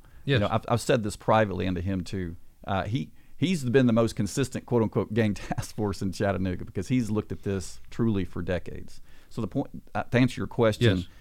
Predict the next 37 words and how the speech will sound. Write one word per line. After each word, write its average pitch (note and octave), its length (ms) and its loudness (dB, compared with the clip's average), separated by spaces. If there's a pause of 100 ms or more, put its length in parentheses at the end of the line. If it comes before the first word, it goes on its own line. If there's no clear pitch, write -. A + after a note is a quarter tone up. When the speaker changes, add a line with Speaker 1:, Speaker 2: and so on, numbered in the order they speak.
(240)
Speaker 2:
the - 80 -2
stick - 360 0
is A2 200 2
there, F2+ 280 -4 (360)
and A#2 140 6
they're A2 100 6
very G#2 280 4
interested - 460 -6
in D2+ 100 -8
it. - 100 -12 (320)
The F2+ 60 -8
thing A#2 300 4
is, B2+ 200 4
is F#2 100 -4
that G2 300 0 (340)
the G2+ 80 -4
state B2+ 440 -2
level, F#2+ 600 2 (300)
in G2+ 100 -2
my A2 160 4
opinion, A#2 600 0 (120)
Tennessee A2 420 0
as F#2 140 2
a E2+ 80 -2
whole F#2 420 0 (220)
lags F#2+ 500 -2 (260)
far A#2+ 380 4
behind F#2 580 0 (220)
other G#2+ 240 0
states F2+ 460 -6
when G2 80 -2
it - 80 -10
comes G2 260 -4
to - 140 -8
actual G2 600 -6
gang A2 280 0
legislation F#2 880 -2